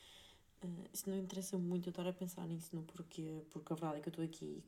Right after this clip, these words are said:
e agora é dar o meu melhor daqui para a frente, essa é a verdade. Pá, mas, mas fico a bater mal nessas coisas, não sei porquê.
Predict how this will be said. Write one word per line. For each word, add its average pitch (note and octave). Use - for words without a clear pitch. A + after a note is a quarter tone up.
e D3+
agora D3
é D3
dar D3+
o D#3+
meu D#3+
melhor D3+
daqui D3+
para D3+
a D3
frente, D3+
essa D#3+
é D#3+
a -
verdade. D3+
Pá, -
mas, F3
mas F3+
fico -
a F#3
bater F#3
mal F3+
nessas E3+
coisas, D3+
não E3
sei E3+
porquê. -